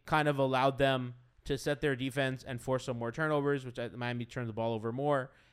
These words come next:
a-, and, and force some misses to get out and run. So that's naturally gonna help their defense by hitting shots, because they get to set their own defense, which is very good. Although I don't think they need their defense as set as Miami's does, kinda given all that we've talked about. But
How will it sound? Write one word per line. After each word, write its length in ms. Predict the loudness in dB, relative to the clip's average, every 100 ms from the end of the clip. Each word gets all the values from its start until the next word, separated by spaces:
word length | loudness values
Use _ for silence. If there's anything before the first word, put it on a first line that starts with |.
| _
a-, 160 | -10 -6
and, 200 | -6 -4
and 160 | -4 -2
force 260 | -2 -2
some 160 | -2 0
misses 340 | 0 -2 -6
to 80 | -6
get 160 | -2 0
out 160 | 0
and 180 | -2 0
run. 300 | 2 2 0 -8 -14
So 100 | 2
that's 240 | 4 4 2
naturally 500 | 0 2 2 2 2
gonna 240 | 2 0
help 200 | 0 2
their 120 | 2
defense 400 | 2 -2 -2 -4
by 180 | -2 -2
hitting 200 | -2 -4
shots, 360 | -2 0 0 -4
because 220 | -10 -6
they 100 | -6
get 160 | -6
to 60 | -8
set 220 | -10 -8
their 160 | -6 -6
own 140 | -6
defense, 480 | -6 -6 -6 -6 -10 -20 -20 -6
which 180 | -6 -4
is 100 | -4
very 300 | 0 0 0
good. 420 | -2 -2 -4 -8 -8
Although 360 | -6 -4 -6 -10 _ -10
I 80 | -8
don't 100 | -6
think 140 | -8
they 100 | -6
need 300 | -4 -6 -6
their 100 | -8
defense 280 | -6 -8 -8 -4
as 140 | -4
set 320 | 0 2 2 -2
as 180 | -6 -6
Miami's 420 | -4 -4 -6 -4
does, 340 | -4 -4 -6 _ _ _ -6
kinda 180 | -4 -4
given 260 | -4 -6
all 200 | -6 -4
that 160 | -4 -8
we've 180 | -12 -4
talked 280 | -4 -4
about. 360 | -6 -4 -6 -8 _ _ _ _ _ _ _ _ _ _ 0
But 320 | 4 4